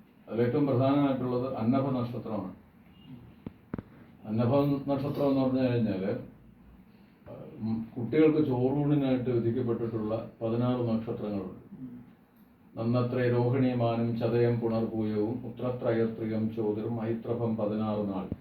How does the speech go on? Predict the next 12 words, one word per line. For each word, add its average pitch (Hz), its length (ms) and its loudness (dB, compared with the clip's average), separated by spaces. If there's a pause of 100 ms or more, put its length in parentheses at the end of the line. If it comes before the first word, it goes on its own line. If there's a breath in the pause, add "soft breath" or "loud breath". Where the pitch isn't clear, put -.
(180)
എന്നാണ് - 360 -2
പറയുന്നത്. - 340 -12 (220)
ചോറൂണിന് 123 560 0
കൊടുക്കുന്ന 107 520 -6
പതിനാറ് 123 400 -6
നക്ഷത്രങ്ങൾ. 98 520 -4 (920 loud breath)
ആ 123 180 2
പതിനാറ് 135 760 4
നക്ഷത്രങ്ങളില് 135 840 2
ചതയം 127 640 4
ഒഴിവാക്കിയിട്ട്, 123 1000 0
ചതയത്തിന് 123 720 -2